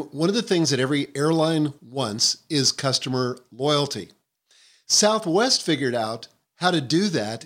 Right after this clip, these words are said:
in a, in a really interesting way. So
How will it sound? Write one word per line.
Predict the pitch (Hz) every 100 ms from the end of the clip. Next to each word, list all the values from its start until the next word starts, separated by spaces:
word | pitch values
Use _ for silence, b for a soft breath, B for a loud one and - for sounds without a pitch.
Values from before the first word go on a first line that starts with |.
| -
in | 156
a, | 143 135 -
in | 143
a | 127
really | 123 151 233 233 226 214 - _ _ _ 233
interesting | 214 208 180 - 143
way. | 135 104 87 _ _ _ b b b b
So | - 214 202 180 -